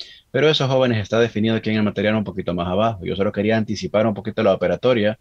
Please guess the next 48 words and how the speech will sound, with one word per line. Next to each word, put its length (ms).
para 200
quitarnos 440
un 100
poco 220
el 80
sabor 420
de 240
esta 300
notación, 520
¿verdad? 300
Pero 160
esa 100
notación 400
lo 80
que 80
está 140
diciendo 340
es 60
exactamente 540
lo 100
mismo 180
que 60
acabamos 340
de 60
hacer. 240
Dice, 360
donde 260
la 80
suma 280
varía 280
sobre 300
todas 240
las 100
permutaciones 680
para 200
J 280
uno, 280
dos 140
hasta 280
N. 300
El 120
conjunto 480
S 380
es 280
uno, 280
dos 220
hasta 260
N. 300